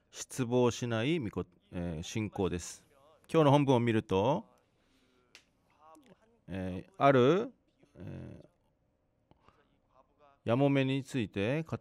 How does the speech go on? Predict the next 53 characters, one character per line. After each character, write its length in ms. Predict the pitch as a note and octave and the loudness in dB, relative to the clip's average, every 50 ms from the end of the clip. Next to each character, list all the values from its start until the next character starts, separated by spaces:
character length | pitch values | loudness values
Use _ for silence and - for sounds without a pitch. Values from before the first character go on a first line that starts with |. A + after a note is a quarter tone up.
| A2 | -4
っ 60 | G2+ - | -4 -4
て 120 | - F#2+ | -6 -8
い 60 | F#2 | -8
ま 160 | F2+ F#2 F2+ | -6 -6 -8
す 140 | E2+ - G#2+ | -10 -10 -10
ね。 240 | A2+ C3+ D#3+ E3+ F#3+ F3+ D3+ - _ _ _ _ D3+ E3+ _ _ _ _ _ _ _ _ _ _ _ _ _ _ _ _ _ _ _ _ _ _ _ _ - - _ _ _ _ | -10 -8 -8 -10 -12 -14 -18 -18 _ _ _ _ _ _ _ _ _ _ _ _ _ _ _ _ _ _ _ _ _ _ _ _ _ _ _ _ _ _ -20 -20 _ _ _ _
一 240 | - - - D3+ C#3 | -6 0 4 4 4
人 80 | B2+ | 6
の 100 | B2+ B2 | 4 4
や 120 | A#2+ A2+ A2 | 4 4 4
も 100 | A#2+ B2 | 4 2
め 140 | B2+ B2+ | 0 2
が 100 | B2 B2 | 2 2
い 80 | A#2+ A#2 | 2 2
ま 140 | A#2 A2+ G#2 | 0 -2 -4
し 80 | - | -4
た 120 | - G#2 G2 | -4 -4 -4
け 120 | - G2+ | -4 -4
れ 100 | G2 F#2+ | -4 -4
ど 100 | F2+ F#2+ | -4 -4
も、 380 | G2 G#2 A2+ C3+ D#3 F3+ - B2+ C#3 | -4 -4 -4 -4 -4 -4 -6 -8 -8
そ 120 | - B2 | -8 -6
の 120 | B2 B2+ | -4 -6
人 200 | A2+ - - A#2+ | -6 -4 -6 -6
に 140 | A#2+ B2 A#2+ | -4 -4 -6
向 100 | A2 G#2+ | -8 -6
か 120 | - C3 C3+ | -6 -6 -6
っ 40 | |
て 320 | - _ - D3+ C#3 - - _ _ _ _ _ - - - _ _ - | -6 _ -2 -2 -2 -2 -4 _ _ _ _ _ -20 -20 -20 _ _ -4
何 220 | A#2+ C3+ D3+ E3 | -2 0 2 4
を 40 | E3 | 4
言 120 | C3+ A2 G#2 | 4 4 2
わ 80 | G2 | 2
れ 60 | F2+ | 0
た 100 | - G2+ | -2 -4
の 120 | F#2 F2+ E2+ | -6 -6 -6
か。 220 | - F#2+ - - _ - - - - - _ _ _ _ - | -8 -10 -12 -12 _ -20 -20 -20 -20 -20 _ _ _ _ 2
今 100 | D#3+ D3+ | 4 4
日 40 | C#3+ | 6
の 180 | C#3 C3 B2 | 6 4 4
本 160 | A2+ C3 C3 B2 | 4 2 0 0
文 180 | B2 B2 B2+ | 0 2 0
一 80 | C3+ - | 2 4
節 240 | E3 D3 - D3+ C3+ | 4 4 6 6 6
を 80 | B2+ | 6
見 160 | A#2+ B2 B2 | 6 4 2
る 120 | A2+ A2+ G2+ | 0 0 0
と、 360 | - C3 C3 B2+ A#2 G2+ - - - - - _ _ _ _ - - | 2 2 4 4 4 2 -2 -8 -20 -20 -20 _ _ _ _ -6 -2
こ 100 | - C#3 | 2 4
の 340 | C#3+ C#3+ C#3+ C#3 B2+ - - - | 6 6 6 6 4 2 -2 -8
比 200 | - - - E3+ | -10 -4 0 2
喩 120 | D#3+ C#3+ | 2 2
の 220 | B2 G#2+ F#2 C#2+ | 2 0 0 -2